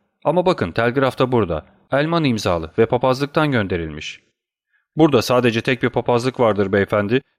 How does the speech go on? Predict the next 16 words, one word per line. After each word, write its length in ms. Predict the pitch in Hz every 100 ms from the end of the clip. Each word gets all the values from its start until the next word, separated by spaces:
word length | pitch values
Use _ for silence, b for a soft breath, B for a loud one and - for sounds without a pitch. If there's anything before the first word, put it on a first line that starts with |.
| -
ve 160 | 117
bu 100 | 123
telgrafta 580 | 135 139 123 120 117 120
kesinlikle 680 | - 107 101 135 160 160 127
rezil 340 | 113 117 147
bir 80 | 135
sahtekarlığın 800 | 123 120 113 123 123 113 117 117
ürünü. 320 | 107 98 87 - _ _ _ _ -
Bunun 220 | 165 180
emniyet 420 | 143 143 160 175
kuvvetleri 460 | - 127 131 139 147
tarafından 460 | 139 120 127 123
soruşturulması 720 | 113 117 120 - 143 143 139
için 160 | 135 139
gerekeni 440 | 131 120 117 120
yapacağım 420 | 113 107 95 90